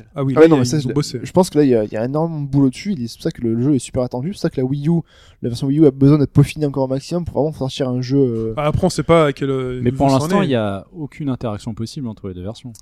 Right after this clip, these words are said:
Speaker 1: Pour l'instant, ils ont pas dit encore.
Speaker 3: D'ailleurs, c'est ce que je trouve peut-être un peu dommage
Speaker 2: Oui.
Speaker 3: par rapport à la version qui sortira plus tard sur Wii U, c'est que, admettons, tu commences déjà une bonne partie sur la trois D S et que t'as débloqué plein de trucs, faut tout refaire sur la version Wii U.
Speaker 2: Ouais, après, t'as, tu débarques contre les noobs et
Speaker 1: Ouais,
Speaker 2: tu gagnes
Speaker 1: mais c'est
Speaker 2: direct
Speaker 1: pas
Speaker 2: au
Speaker 1: grave.
Speaker 2: classement.
Speaker 3: Ils vont peut-être annoncer des trucs, je sais pas, mais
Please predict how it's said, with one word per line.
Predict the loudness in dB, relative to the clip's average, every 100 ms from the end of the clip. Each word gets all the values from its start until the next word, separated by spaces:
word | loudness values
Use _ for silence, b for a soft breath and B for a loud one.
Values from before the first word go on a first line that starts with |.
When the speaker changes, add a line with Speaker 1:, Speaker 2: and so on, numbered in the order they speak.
| _ 2
Speaker 1:
Pour | 2
l'instant, | 4
ils | 4
ont |
pas | 6
dit | 4 0
encore. | -4 -8 -6
Speaker 3:
D'ailleurs, | -2 -2
c'est | -4
ce | -8
que | -10
je |
trouve | -8 -8
peut-être | -6
un | -6
peu | -8
dommage | -6 -4 -4
Speaker 2:
Oui. |
Speaker 3:
par | -6
rapport | -8 -4
à | -4
la |
version | -6 -8 -14
qui | -12
sortira | -16 -14 -12 -12
plus | -12
tard | -10 -10
sur | -8 -8
Wii | -6 -6
U, | -8
c'est | -8 -10
que, | -6
admettons, | -6 -6 -8 -10
tu | -14
commences | -10 -8 -6
déjà | -6 -4
une | -4 -4
bonne | -6
partie | -4 -8 -8 -12
sur | -10
la | -10
trois | -8
D | -6
S | -6 -6 -10
et |
que | -12
t'as | -12
débloqué | -10 -10 -12
plein | -12
de | -12
trucs, | -12 -14 _
faut | -20
tout | -18 -18
refaire | -16 -14 -14
sur | -14
la | -14
version | -12 -14 -14
Wii | -14
U. | -14 -18 _ _ -4
Speaker 2:
Ouais, | 0
après, | 0 -2
t'as, | 2 2 2
tu | -2
débarques | 0 0 -2
contre | -6 -4
les | 0
noobs | 0
et | 2
Speaker 1:
Ouais, | 0
Speaker 2:
tu |
gagnes | 0 0
Speaker 1:
mais |
c'est | 2
Speaker 2:
direct | 4 4
Speaker 1:
pas |
Speaker 2:
au |
Speaker 1:
grave. | 4
Speaker 2:
classement. | 0 0
Speaker 3:
Ils | -4 -2
vont | -2
peut-être | 0 0
annoncer | 2 -2 -4
des | -6
trucs, | -2 -4
je | -4
sais | -6
pas, | -2 0
mais | 0 -2 -4